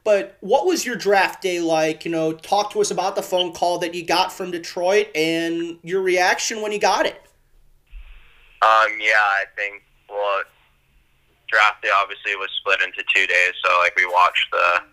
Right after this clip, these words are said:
Speaker 2: we watched the first round. I saw a few of my buddies go, and it was cool to watch that. And then, um, the second, like, second and seventh to seventh rounds,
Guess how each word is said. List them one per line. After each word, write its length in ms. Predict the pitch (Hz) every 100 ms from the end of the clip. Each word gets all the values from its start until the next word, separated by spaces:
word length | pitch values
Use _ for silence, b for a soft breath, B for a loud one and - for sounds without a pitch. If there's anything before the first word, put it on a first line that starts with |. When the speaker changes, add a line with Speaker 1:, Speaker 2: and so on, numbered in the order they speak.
| _ B B B B _ _ _ _ _ _ _ -
Speaker 2:
we 60 | 110
watched 320 | 98 98 -
the 80 | 95 -
first 240 | 95 92 90
round. 220 | 98 98
I 60 | -
saw 140 | 95 92
a 20 | -
few 100 | 95
of 60 |
my 100 | 92 92
buddies 260 | 90 90 90
go, 180 | 90 90
and 80 | 90
it 60 |
was 120 | 87 -
cool 160 | - 90
to 120 | 87
watch 260 | 85 90 -
that. 240 | 92 90 85 - -
And 100 | 90
then, 280 | 90 87
um, 460 | 90 90 90 90 87 _ - _ _ _ _ _ _ _ _ _ _ 101
the 100 | 95 -
second, 320 | 104 - 101 95
like, 200 | 95 - -
second 260 | 101 - 98
and 100 | 95 -
seventh 280 | 95 95 - _ -
to 260 | 98 90 90 _ - - -
seventh 300 | 98 95 95
rounds, 400 | 95 95 98 98